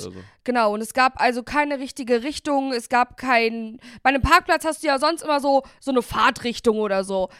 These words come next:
Speaker 1: Das
Speaker 2: Mhm.
Speaker 1: gab's auf so einer grünen Fläche nicht und es gab auch keine, äh, Zuweiser mehr. Am Anfang hatten wir die noch, als wir reingefahren sind,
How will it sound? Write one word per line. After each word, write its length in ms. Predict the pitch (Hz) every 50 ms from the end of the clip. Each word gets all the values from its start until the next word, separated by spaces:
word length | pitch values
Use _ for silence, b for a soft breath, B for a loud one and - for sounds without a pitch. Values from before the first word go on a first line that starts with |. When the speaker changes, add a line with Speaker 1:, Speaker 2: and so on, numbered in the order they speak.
| B
Speaker 1:
Das 140 | - 214 226
Speaker 2:
Mhm. 60 | -
Speaker 1:
gab's 260 | - 302 339 320 - 269
auf 160 | 262 254 -
so 100 | - 240
einer 160 | 220 214 214
grünen 300 | 208 - 233 226 220 208
Fläche 320 | - 226 214 214 - 254
nicht 180 | 240 254 269 -
und 60 | 262
es 160 | 233 226 -
gab 240 | - 233 254 285 -
auch 160 | - 262 -
keine, 480 | - 247 247 254 262 277 269 262 262 254 B B B B B B
äh, 220 | - 233 233 233
Zuweiser 640 | 220 - - 330 339 330 269 240 214 208 202 208 196
mehr. 240 | 196 190 190 190 180
Am 140 | 165 147
Anfang 280 | 190 277 - 269 247 226
hatten 280 | 262 294 _ - 359 359
wir 80 | 370
die 100 | 359 370
noch, 180 | 339 370 381 -
als 200 | 370 339 - 320
wir 80 | 330
reingefahren 480 | 311 330 330 330 330 - 330 330 330 311
sind, 180 | 349 359 349